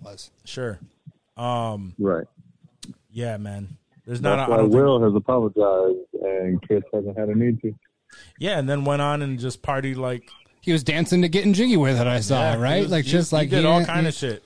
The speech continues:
Speaker 2: Like,
Speaker 1: Does
Speaker 2: he
Speaker 1: it
Speaker 2: was
Speaker 1: hurt
Speaker 2: not
Speaker 1: or
Speaker 2: wearing
Speaker 1: does it hurt
Speaker 3: No,
Speaker 1: or
Speaker 3: I mean,
Speaker 1: help him?
Speaker 3: I mean, later when, when, when Will issued the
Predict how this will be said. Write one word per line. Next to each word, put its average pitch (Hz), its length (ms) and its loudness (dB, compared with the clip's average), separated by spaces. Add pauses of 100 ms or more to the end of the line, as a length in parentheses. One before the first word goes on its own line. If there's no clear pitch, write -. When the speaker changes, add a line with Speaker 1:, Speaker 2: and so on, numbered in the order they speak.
(140)
Speaker 2:
Like, 113 140 -12
Speaker 1:
Does 180 180 2
Speaker 2:
he 247 60 4
Speaker 1:
it 262 160 0
Speaker 2:
was 127 120 -12
Speaker 1:
hurt 208 260 2
Speaker 2:
not 139 200 -8
Speaker 1:
or 160 120 4
Speaker 2:
wearing 123 260 0
Speaker 1:
does 147 160 0
it 175 80 0
hurt - 180 4
Speaker 3:
No, 196 160 8
Speaker 1:
or 147 100 6
Speaker 3:
I 165 40 6
mean, 175 300 8
Speaker 1:
help 117 140 6
him? - 60 -
Speaker 3:
I 151 40 4
mean, 135 680 8
later 117 400 6 (260)
when, 104 340 0
when, 98 340 6
when 98 280 6
Will 104 360 4 (340)
issued 95 480 0
the 82 220 2